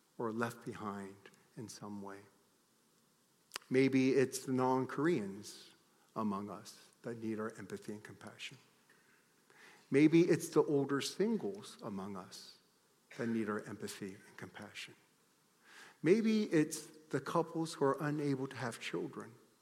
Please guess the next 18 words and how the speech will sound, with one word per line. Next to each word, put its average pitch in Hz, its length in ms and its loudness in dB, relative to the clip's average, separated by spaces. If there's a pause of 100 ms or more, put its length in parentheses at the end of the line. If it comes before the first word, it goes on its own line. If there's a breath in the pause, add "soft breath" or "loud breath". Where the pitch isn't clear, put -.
(800 soft breath)
Or 135 120 2
maybe 175 440 6
it's - 300 -2
the - 60 -10
families 139 720 -2
with 123 280 -4
children 139 480 -2
with 120 100 -6
special 120 400 -6
needs 131 640 -8 (380 soft breath)
that 123 100 -4
need 113 200 0
our 107 180 -2
empathy 110 380 -8
and 107 120 -10
compassion. 104 560 -14 (880 soft breath)
Or 127 120 0
maybe, 131 580 -2